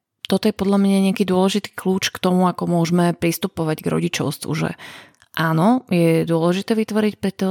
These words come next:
dieťa dobrý environment, dobré prostredie, snažiť sa, ale vymyslím si napríklad, vieme, že starí rodičia mali nejakú veľmi náročnú,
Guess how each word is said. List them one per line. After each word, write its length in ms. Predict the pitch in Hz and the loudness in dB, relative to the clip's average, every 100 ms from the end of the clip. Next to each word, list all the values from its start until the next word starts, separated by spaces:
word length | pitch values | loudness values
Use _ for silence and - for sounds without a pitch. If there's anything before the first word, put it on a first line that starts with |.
| 190 | -2
dieťa 400 | 175 180 185 196 | 2 2 2 2
dobrý 240 | 185 190 | 2 2
environment, 640 | 190 185 185 185 180 175 - - - - _ _ - | 2 2 2 2 2 0 -4 -14 -20 -20 _ _ -4
dobré 360 | 165 165 202 | -2 2 0
prostredie, 560 | - 190 - 190 180 180 | 0 -4 -2 -2 0 0
snažiť 460 | 170 170 160 185 - | 0 0 2 2 0
sa, 320 | - 226 226 - - - - | 0 2 0 -4 -18 -20 -6
ale 540 | 185 180 175 175 170 - _ _ 180 156 - - - - | -2 0 2 2 -2 -8 _ _ -8 -8 -12 -20 -20 -4
vymyslím 420 | 180 185 175 180 175 | 2 2 2 0 0
si 80 | 180 | 0
napríklad, 500 | 180 - 175 175 170 - - - | -2 -2 -6 -6 -6 -10 -12 -2
vieme, 320 | 190 180 180 | 2 4 4
že 320 | 165 170 170 - - - - | 2 0 -2 -6 -18 -20 -12
starí 360 | - 196 185 185 | -4 -2 0 0
rodičia 480 | 185 180 - 170 | 0 -2 -2 -2
mali 320 | 170 170 170 165 | -2 -2 -2 -2
nejakú 400 | 170 165 175 170 | -2 -4 -6 -2
veľmi 880 | 190 202 196 190 185 185 180 170 | 0 2 2 0 0 0 -2 -4
náročnú, 880 | 180 185 185 180 - 190 175 180 180 | 0 2 2 0 -4 -2 0 0 -2